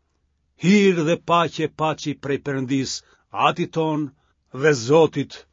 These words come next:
Jezus Krisht. I bekuar qoftë Perëndia dhe Ati Zotit ton Jezus Krisht,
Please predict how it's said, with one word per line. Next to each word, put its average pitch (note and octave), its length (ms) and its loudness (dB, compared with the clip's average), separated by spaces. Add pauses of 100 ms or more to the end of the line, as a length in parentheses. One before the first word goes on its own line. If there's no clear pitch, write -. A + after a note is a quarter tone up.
(200)
Jezus A#2+ 580 -4
Krisht. - 500 -14 (1200)
I D3 80 0
bekuar F#3 520 4
qoftë - 480 -6
Perëndia D3 600 0
dhe A#2+ 160 -2
Ati E3+ 360 2
Zotit C#3+ 460 -2
ton C#3 240 -6
Jezus C#3+ 460 -4
Krisht, F3 420 -4